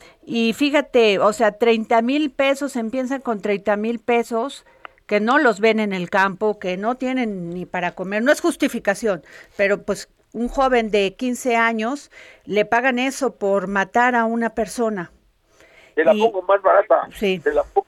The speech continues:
Speaker 2: más barata. No hace mucho tiempo, ahora unos cuatro años, ¿no? Vino una, una familia joven que yo, una familia que tiene un joven que yo conozco, a ver si yo le podía dar empleo.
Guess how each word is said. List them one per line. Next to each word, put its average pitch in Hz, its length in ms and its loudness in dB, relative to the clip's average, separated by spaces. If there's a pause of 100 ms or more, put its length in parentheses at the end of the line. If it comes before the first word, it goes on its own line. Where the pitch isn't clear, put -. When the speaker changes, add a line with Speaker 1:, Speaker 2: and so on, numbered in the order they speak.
Speaker 2:
más - 160 -10
barata. 131 360 -2 (640)
No 170 160 2
hace 381 180 0
mucho - 300 -4
tiempo, 403 360 0
ahora 349 120 4
unos - 220 -6
cuatro - 380 4
años, 151 260 -2 (460)
¿no? 160 240 0
Vino 190 300 -4
una, 143 500 2
una 165 240 0
familia - 420 2
joven 170 300 2
que 131 160 -8
yo, 165 140 4
una 185 260 0
familia 156 400 2
que 135 140 0
tiene 170 220 2
un 226 100 -4
joven 160 320 2
que 117 120 -14
yo 147 140 4
conozco, 262 540 2
a 135 80 6
ver 156 160 2
si - 100 0
yo 160 80 6
le 156 100 2
podía 139 340 4
dar 165 160 6
empleo. 165 380 4